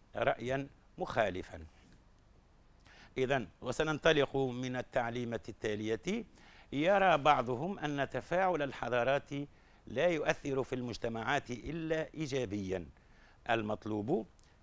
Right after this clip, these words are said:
ادحض هذا الرأي في فقرة من خمسة عشر سطرا. إذن كالعادة لا بد من فهم المطلوب فهما جيدا،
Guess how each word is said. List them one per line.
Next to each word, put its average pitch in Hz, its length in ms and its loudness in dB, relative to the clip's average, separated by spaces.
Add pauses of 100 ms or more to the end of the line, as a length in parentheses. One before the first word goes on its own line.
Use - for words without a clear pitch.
(180)
ادحض 156 500 2
هذا 135 260 2
الرأي 123 480 2 (240)
في 139 160 -4
فقرة 147 500 -2
من 127 300 -6
خمسة 139 460 -6
عشر 131 720 0
سطرا. 92 520 -8 (1080)
إذن 113 320 4 (440)
كالعادة 117 600 4 (420)
لا 131 240 4
بد 123 340 -2
من 123 280 -2
فهم 123 640 0
المطلوب 131 800 -2
فهما 131 420 0
جيدا، 107 600 -2